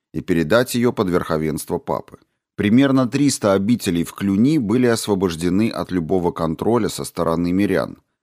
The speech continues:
а в тысяча пятьдесят девятом году церковь запретила светским людям вмешиваться в свои дела и создала коллегию кардиналов,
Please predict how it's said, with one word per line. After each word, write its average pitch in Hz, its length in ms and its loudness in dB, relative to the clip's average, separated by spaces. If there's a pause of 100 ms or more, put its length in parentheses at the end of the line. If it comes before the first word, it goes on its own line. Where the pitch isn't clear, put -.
(160)
а - 80 -4
в - 80 -10
тысяча 135 400 -4
пятьдесят 95 500 -2
девятом 87 500 -2
году 82 440 -4 (320)
церковь 139 420 0
запретила 123 640 0
светским 90 580 -4
людям 117 380 0
вмешиваться 95 640 -2
в - 40 -10
свои 78 300 -2
дела 76 400 -2 (400)
и - 60 -8
создала 85 540 0
коллегию 107 640 0
кардиналов, 92 840 -4